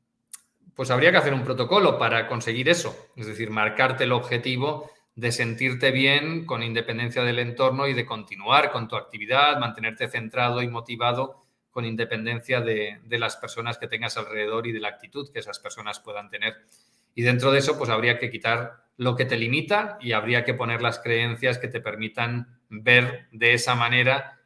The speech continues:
y actuar de esa manera que tú estás marcando como objetivo. Gloria Gómez nos dice, "Hola Ricardo, tengo un paciente con narcolepsia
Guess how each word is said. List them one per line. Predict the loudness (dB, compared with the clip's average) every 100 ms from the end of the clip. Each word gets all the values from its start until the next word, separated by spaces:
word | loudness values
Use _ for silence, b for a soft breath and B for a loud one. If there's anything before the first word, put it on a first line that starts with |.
| -2
y | 2
actuar | 2 2 6 6 6
de | 4
esa | 2 0
manera | 2 2 2
que | -2
tú | -6 -8
estás | -6 -4
marcando | -4 -4 -4 -6
como | -8 -10
objetivo. | -12 -16 -14 -14 -14 _ _ _ _ _ _ -16 B B B B B B B B B _ -6
Gloria | -2 2 4 6 6 6 6 2 -4 -16 _ _ _ _
Gómez | -4 -2 2 0 0
nos | -2 -2
dice, | -2 -4 2 4
"Hola | 4
Ricardo, | 2 2 2 0
tengo | -2 -2
un | 0
paciente | 2 0 2 0 0 0 -2 -2 -4 -12
con | -4 -2 0
narcolepsia | 0 0 2 2 0 -6 -4 -6 -8